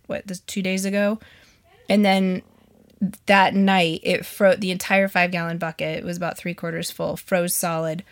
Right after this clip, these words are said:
completely killed poor Lisa's basil plant. I promised her I'll buy her a new full-grown one.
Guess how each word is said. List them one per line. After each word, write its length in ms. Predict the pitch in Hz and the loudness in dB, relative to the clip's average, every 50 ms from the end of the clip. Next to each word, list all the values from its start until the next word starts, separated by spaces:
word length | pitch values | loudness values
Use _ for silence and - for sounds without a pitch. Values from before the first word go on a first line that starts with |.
| - - _ _ _ _ _ - | -20 -20 _ _ _ _ _ -4
completely 640 | - 262 247 226 - - - 240 226 202 208 196 190 | 0 2 2 2 2 0 2 2 2 2 2 0 0
killed 380 | - - 165 165 160 165 202 - _ _ - | -2 -2 -2 -2 -2 -4 -8 -12 _ _ -10
poor 260 | - 202 190 185 185 | -6 -2 -2 -2 -2
Lisa's 360 | 175 175 175 - - 170 175 | -2 -4 -4 -4 -6 -6 -6
basil 340 | 185 170 170 165 - 175 175 | -4 -4 -4 -4 -4 -4 -6
plant. 380 | - - 160 151 156 160 160 - - | -6 -8 -8 -8 -8 -10 -10 -10 -8
I 80 | 190 | -10
promised 420 | 185 - 196 185 180 180 180 - - | -6 -2 -2 -2 0 -2 -4 -4 -4
her 80 | 185 180 | -2 -2
I'll 120 | 180 180 | -2 -2
buy 200 | 180 170 165 165 | -4 -4 -4 -4
her 100 | 170 175 | -4 -4
a 80 | 170 170 | -4 -4
new 220 | 170 165 165 165 | -4 -4 -6 -6
full-grown 500 | - - - 170 165 165 160 165 165 165 | -6 -6 -6 -6 -4 -4 -6 -6 -6 -6
one. 260 | 160 160 160 160 180 | -6 -6 -6 -6 -8